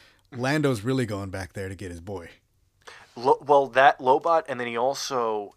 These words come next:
Speaker 1: he has a way to, now see the thing, Sewell, we're learning all sorts of things about Tabana gas.
Speaker 2: Yes.
Speaker 1: With Charles, you know, in, in, in the High Republic, we learn that if, if, if a bunch of Tabana gas
Speaker 2: <laughs> Don't let it hit his son.
Speaker 1: goes into his son,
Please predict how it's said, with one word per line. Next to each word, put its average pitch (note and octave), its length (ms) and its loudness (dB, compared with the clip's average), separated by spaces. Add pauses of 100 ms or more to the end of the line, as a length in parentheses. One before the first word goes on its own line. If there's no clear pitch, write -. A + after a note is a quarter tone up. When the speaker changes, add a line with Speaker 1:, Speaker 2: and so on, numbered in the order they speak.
Speaker 1:
he - 200 -18
has D3 280 -4
a C#3+ 40 -10
way A#2+ 520 -8
to, G#2+ 520 -12 (440)
now D#3+ 80 0
see B3+ 160 0
the D4+ 60 -6
thing, D#3+ 160 0
Sewell, F#3 460 -2 (680)
we're A#3 220 -2
learning D3 240 4
all C3 140 6
sorts B2+ 280 0
of A2+ 100 -8
things A#2+ 200 -4
about G#2 220 -4
Tabana G2+ 340 -8
gas. F#2+ 440 -8 (200)
Speaker 2:
Yes. - 600 -8 (100)
Speaker 1:
With C3 140 -8
Charles, C3+ 280 2 (100)
you D#3 140 -6
know, C#3+ 160 6
in, D#3 200 0
in, D3 360 -4
in D3 120 -8
the C3 80 -2
High D#3+ 140 6
Republic, D#3 480 4
we B2+ 140 -4
learn C#3+ 380 0
that C#3 120 -10
if, C#3 280 -6
if, A#2 280 -12 (220)
if - 100 -16
a A#2+ 80 -6 (120)
bunch C3+ 240 -2
of C3+ 60 -16
Tabana B2 420 2
gas A#2 400 0
Speaker 2:
<laughs> - 40 -20
Don't E3+ 220 0
let E3 140 2
it D#3 80 0
hit D3 80 0
his C#3+ 120 -2
son. B2+ 200 -6 (440)
Speaker 1:
goes F#3 240 8
into F#3 160 8
his D#3+ 100 8
son, C#3+ 420 8